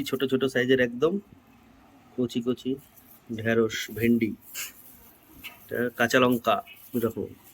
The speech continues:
দারুণ সুন্দর কুমড়ো, আর একদম বলছে এটা সকালের ভেঙে আনা মোচা। বেগুনের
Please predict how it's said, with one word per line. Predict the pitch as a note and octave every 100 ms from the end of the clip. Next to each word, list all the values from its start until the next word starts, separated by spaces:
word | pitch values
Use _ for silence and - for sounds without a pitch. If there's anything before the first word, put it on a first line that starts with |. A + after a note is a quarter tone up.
| - G2+
দারুণ | A2 A#2+ C3 C3
সুন্দর | A#2+ A#2+ A#2+
কুমড়ো, | B2 B2+ D3 F#3+ - _ _ _ - _ - _ -
আর | A#2 A#2
একদম | A#2+ C#3 C#3
বলছে | C3+ C3+
এটা | C#3 -
সকালের | A2 - B2+ C#3 - - _ _ _ A#2
ভেঙে | B2 C3 C#3
আনা | C3+ B2+ A#2
মোচা। | A#2+ B2 G#2 - _ - - - - _ _ - - - - - - - - -
বেগুনের | B2+ A#2+ C3+